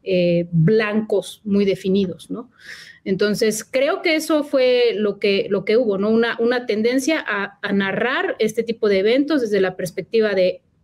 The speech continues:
actos de terror y no sé qué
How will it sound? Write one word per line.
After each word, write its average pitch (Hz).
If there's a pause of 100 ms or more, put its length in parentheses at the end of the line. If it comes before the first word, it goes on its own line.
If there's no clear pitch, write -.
(180)
actos 214
de 185
terror 254 (1200)
y 202 (880)
no 262
sé 294
qué -